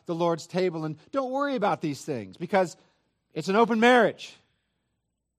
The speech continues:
You can have me and you can have the world." First John says, "To be a friend of the world is to show hatred to God,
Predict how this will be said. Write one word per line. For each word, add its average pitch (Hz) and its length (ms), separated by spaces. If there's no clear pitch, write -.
You 196 100
can 226 100
have 220 180
me 254 440
and 202 160
you 214 40
can 214 140
have 202 140
the 180 80
world." 175 460
First 117 200
John 143 200
says, 110 440
"To 113 60
be 131 140
a 123 40
friend 151 300
of 127 60
the 120 80
world 123 520
is 113 180
to 127 120
show 120 300
hatred 117 420
to 120 80
God, 117 300